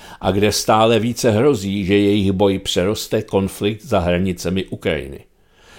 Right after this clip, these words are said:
Zcela absurdní jsou také pokusy neustále zvyšovat hranici toho,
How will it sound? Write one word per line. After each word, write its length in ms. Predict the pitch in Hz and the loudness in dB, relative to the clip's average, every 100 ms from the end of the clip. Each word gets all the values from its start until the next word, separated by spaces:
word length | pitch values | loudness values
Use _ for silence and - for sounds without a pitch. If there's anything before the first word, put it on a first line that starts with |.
| - | -20
Zcela 360 | - - 117 117 | -16 0 2 2
absurdní 640 | - 139 - 139 107 95 90 | 2 -2 0 0 2 0 -2
jsou 180 | 104 | 0
také 300 | 101 110 127 | 0 0 0
pokusy 500 | 117 117 - 123 - | 0 -2 -2 -4 -2
neustále 640 | 110 110 - - 117 120 123 | 0 0 -4 -2 2 2 2
zvyšovat 520 | 101 104 - 117 117 | 0 -2 2 2 2
hranici 480 | 98 110 113 - 107 | 2 0 -2 -2 -4
toho, 420 | - 98 98 113 | 0 0 2 -2